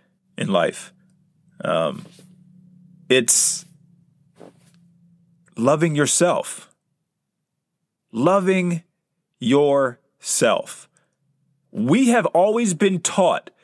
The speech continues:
that it's selfish to love yourself, that it's selfish to put yourself first.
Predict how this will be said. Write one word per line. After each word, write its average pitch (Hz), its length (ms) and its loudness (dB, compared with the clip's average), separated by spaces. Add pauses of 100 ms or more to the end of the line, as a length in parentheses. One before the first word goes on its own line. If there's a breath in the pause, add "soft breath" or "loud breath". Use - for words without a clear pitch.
(420 loud breath)
that 143 220 2
it's 151 160 -2
selfish - 840 -2 (220)
to 160 160 -4
love 127 300 0
yourself, 117 600 -2 (180)
that 175 120 0
it's - 140 -2
selfish 202 760 -2 (160 soft breath)
to - 140 -4
put - 240 -2
yourself 120 560 0
first. - 500 -4